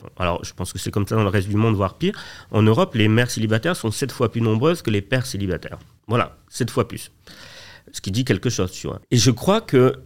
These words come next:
euh, si les hommes quittent, euh, leur femme quand elle tombe enceinte ou quand le, l'enfant arrive,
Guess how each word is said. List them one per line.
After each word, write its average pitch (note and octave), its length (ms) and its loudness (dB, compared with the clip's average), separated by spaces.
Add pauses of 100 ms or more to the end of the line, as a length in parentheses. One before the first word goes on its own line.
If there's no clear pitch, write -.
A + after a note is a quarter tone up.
euh, A#2 260 6
si - 160 -2
les A#2+ 220 6
hommes D3 180 6
quittent, - 400 -6 (220)
euh, G2 760 4 (800)
leur G#2 160 -4
femme B2+ 200 2
quand G#2 200 -4
elle F#2+ 100 -2
tombe G2+ 160 -4
enceinte G#2+ 380 -2
ou A2 60 -8
quand G2 280 -4
le, G2 120 0
l'enfant F#2 360 -2
arrive, D3+ 340 0